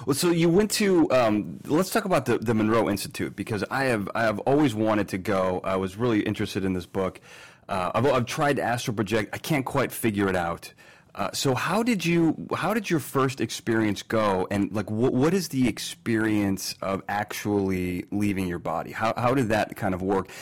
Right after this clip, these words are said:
especially in a scientific setting? 'Cause you ended up going there and, um, basically putting in all the technology. I mean, you and I believe a man named Dennis were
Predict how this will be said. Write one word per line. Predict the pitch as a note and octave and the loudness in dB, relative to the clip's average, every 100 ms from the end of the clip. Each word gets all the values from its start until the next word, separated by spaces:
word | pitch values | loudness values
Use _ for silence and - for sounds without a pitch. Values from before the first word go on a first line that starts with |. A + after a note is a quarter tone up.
| - | -6
especially | - - G#3 G#3+ | -4 -2 -2 2
in | D3+ | 2
a | |
scientific | - B2+ A#2 - G2+ F#2+ | 2 0 0 0 -4 -2
setting? | B2 G#2 | 0 0
'Cause | G#2 G#2 | 0 2
you | E3+ | 4
ended | F3 C3 | 4 4
up | G2 | 2
going | A2 G#2+ G2+ | 2 2 4
there | F#2+ F#2+ F2 - - - - | 2 0 -4 -10 -20 -20 -8
and, | G#2 G#2 F#2 F2+ E2+ - | -2 2 2 2 -2 -2
um, | F2 C#2 B1+ G2 - - G2+ | -2 -2 -4 -8 -12 -12 0
basically | C#3 E3+ C#3 | 2 2 0
putting | G#2+ - B2 | 0 2 2
in | A#2 G2 | 2 2
all | G#2+ A#2+ | 2 2
the | A2 | 2
technology. | - G2 F#2+ A2+ G#2+ D#2+ | -2 -4 0 0 0 -2
I | |
mean, | F2+ F2+ | -4 -2
you | G2 A2 G#2 G2+ | 0 4 4 2
and | G2 F2+ F2 | 0 -2 -4
I | |
believe | F#2 G#2+ G#2 F#2+ - | -2 0 0 0 -2
a | F#2+ | 0
man | G2 F#2+ | 0 0
named | F#2 | -2
Dennis | F#2+ G2+ F#2+ - | 0 0 0 -2
were | G2 F#2 - | -2 -2 -2